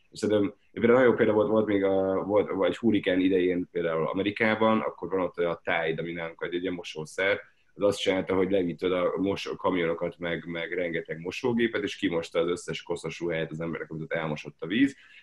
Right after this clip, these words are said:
mert ők ugye a tisztaságról szólnak, tehát ne, ők, ők ezért akkor ott így kiálltak. De erre vannak nagyon jó példák, nyilván vannak rosszak is, de, de én mindig próbálom ebbe az irányba tolni a,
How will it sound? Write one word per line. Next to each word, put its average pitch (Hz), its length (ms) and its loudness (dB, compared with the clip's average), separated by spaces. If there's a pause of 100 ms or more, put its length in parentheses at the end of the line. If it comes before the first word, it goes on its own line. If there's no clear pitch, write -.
mert 95 140 0
ők 90 80 -2
ugye 95 120 4
a - 60 -2
tisztaságról 85 720 -2
szólnak, 82 400 -4
tehát 76 160 -8
ne, 87 60 0
ők, 71 200 0
ők 76 380 0
ezért 92 260 2
akkor 87 220 -2
ott - 140 -6
így 78 120 -10
kiálltak. 73 600 -6 (360)
De 92 120 2
erre 104 100 6
vannak 110 240 4
nagyon 98 200 2
jó 98 180 2
példák, 117 360 2
nyilván 98 240 2
vannak 78 240 -4
rosszak 117 320 -2
is, 113 200 2
de, 101 400 2 (200)
de 95 300 2
én 101 140 2
mindig 101 220 0
próbálom 87 260 -2
ebbe 82 100 -4
az 85 100 -4
irányba 82 320 -4
tolni 82 340 -4
a, 82 160 -4